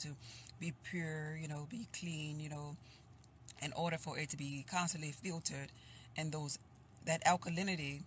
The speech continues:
won't be, um, havoc on your lymphatic system, which is actually supposed to be more acidic. And so you won't be having thick, tacky blood. You won't have to worry about your lymphatic system being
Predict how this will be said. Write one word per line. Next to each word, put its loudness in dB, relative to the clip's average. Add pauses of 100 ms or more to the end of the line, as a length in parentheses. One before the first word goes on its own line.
(280)
won't 0
be, 0 (280)
um, 2 (100)
havoc 6 (100)
on 0
your -2
lymphatic 6
system, 6
which -2
is 8
actually 2
supposed -4
to -2
be -6
more -2
acidic. 12 (760)
And 8
so 8 (1000)
you 4
won't 6
be 0 (300)
having 4
thick, 2
tacky 6
blood. 6
You 0
won't 0
have -4
to -2 (280)
worry 4
about 8
your -2
lymphatic 4 (100)
system 4 (140)
being 0